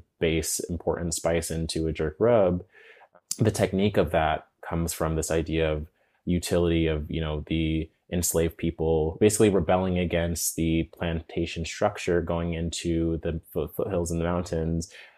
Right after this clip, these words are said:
and wanting to conceal their presence. And so by which they didn't want to have smoke kind of in the air. So they would bury the food underground and cook it that way.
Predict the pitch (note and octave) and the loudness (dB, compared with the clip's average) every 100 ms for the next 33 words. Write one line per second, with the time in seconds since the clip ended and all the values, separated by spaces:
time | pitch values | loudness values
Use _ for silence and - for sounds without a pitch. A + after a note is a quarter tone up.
0 | - F#2+ F#2 F2+ F2 F#2 F#2+ F2+ - G2 | -6 -2 2 2 0 -2 -2 0 0 4
1 | F#2 F2 E2+ E2 D#2+ F2+ - F2 E2 - | 6 6 4 2 0 -4 -2 0 2 2
2 | F#2 F2 E2+ E2+ E2 D#2+ E2+ D2+ - - | 2 2 -2 -2 -4 -4 -2 -4 -8 -18
3 | - - - F#2+ F#2+ F#2+ - F2+ F2 D#2+ | -20 -14 2 6 6 4 2 2 2 0
4 | D#2+ D#2+ E2 - F2 D#2+ - F2 E2 F2 | 0 0 -2 -2 -2 -2 -4 -2 0 2
5 | F#2+ E2+ F2 E2 D#2+ F2 E2 E2+ D#2+ D#2+ | 2 2 2 0 0 0 2 2 -2 -4
6 | D#2 D2+ D#2+ A2+ A2+ G2+ F#2 - - - | -2 -2 0 2 2 0 -2 -6 -4 -4
7 | - - - - | -4 -6 -10 -12